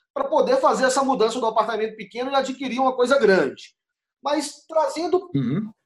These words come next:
Speaker 1: por as suas aflições durante a pandemia e reflexões de calibrar, de repente, a molecular.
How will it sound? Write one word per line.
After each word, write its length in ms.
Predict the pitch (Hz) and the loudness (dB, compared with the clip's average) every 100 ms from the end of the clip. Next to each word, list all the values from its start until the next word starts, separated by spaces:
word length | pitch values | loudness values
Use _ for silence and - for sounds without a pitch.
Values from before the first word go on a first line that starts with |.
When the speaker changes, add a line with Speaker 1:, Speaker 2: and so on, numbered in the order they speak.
| - 311 - | -18 -18 -10
Speaker 1:
por 140 | 294 285 | -2 0
as 120 | 262 | 0
suas 320 | - 285 196 | 0 0 2
aflições 1400 | 240 247 277 214 - - 214 254 294 294 277 - - _ _ 196 | 2 0 -2 -2 -2 0 2 2 0 -6 -10 -16 -20 _ _ -4
durante 420 | 233 226 262 262 | 2 2 2 0
a 60 | - | -2
pandemia 800 | 233 220 196 185 226 262 254 254 - _ - | -4 2 2 2 -2 -2 -2 -4 -12 _ -8
e 120 | 226 | -2
reflexões 1000 | 226 226 226 202 - 214 220 247 247 208 | 0 0 -2 -2 -4 -4 -4 -4 -8 -10
de 240 | 180 170 _ _ _ _ - | -14 -18 _ _ _ _ 2
calibrar, 580 | 226 214 165 156 220 | 2 2 2 4 4
de 80 | 180 | 2
repente, 560 | 190 196 196 196 220 233 | 2 2 2 0 0 0
a 140 | 202 | 0
molecular. 680 | 220 208 208 202 160 139 - | 4 4 4 4 4 4 2